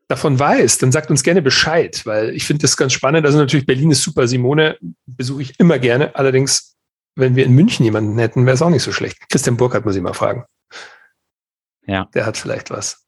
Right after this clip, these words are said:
Speaker 2: Ja,
Speaker 1: Auf jeden
Speaker 2: das
Speaker 1: Fall, ich
Speaker 2: weiß
Speaker 1: fand's
Speaker 2: ich.
Speaker 1: richtig krass. Ein paar Tage habe ich mich da richtig, du hast es ja gemerkt, so danach war ich voll,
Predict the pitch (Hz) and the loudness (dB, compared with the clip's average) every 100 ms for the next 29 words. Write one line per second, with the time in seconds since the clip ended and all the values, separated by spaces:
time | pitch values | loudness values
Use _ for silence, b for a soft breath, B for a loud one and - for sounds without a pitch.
0 | - - 175 190 226 196 196 175 202 175 | -10 -2 2 2 0 0 0 2 2 0
1 | - 135 - 139 165 175 175 165 156 139 | -2 -4 0 0 0 0 0 0 0 0
2 | 143 165 170 175 - B B - 156 151 | -2 -2 -2 -4 -6 B B 0 2 2
3 | 143 147 139 - 120 120 131 131 123 - | 2 0 -2 -4 -4 -2 -2 -2 -4 0
4 | 131 | 0